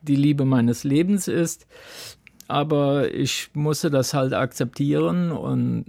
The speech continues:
äh, für mich die einzige Möglichkeit war, dann halt eben nach Deutschland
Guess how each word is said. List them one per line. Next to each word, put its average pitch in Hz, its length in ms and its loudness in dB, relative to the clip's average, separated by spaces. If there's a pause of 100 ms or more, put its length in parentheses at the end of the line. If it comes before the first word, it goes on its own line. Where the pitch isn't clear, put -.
äh, 110 220 -6
für 135 160 -6
mich 123 180 0
die 131 140 -2
einzige 135 340 0
Möglichkeit 135 720 -4
war, 139 220 0
dann 139 340 0
halt 139 240 -2
eben 135 300 -2
nach 127 240 0
Deutschland 139 760 -2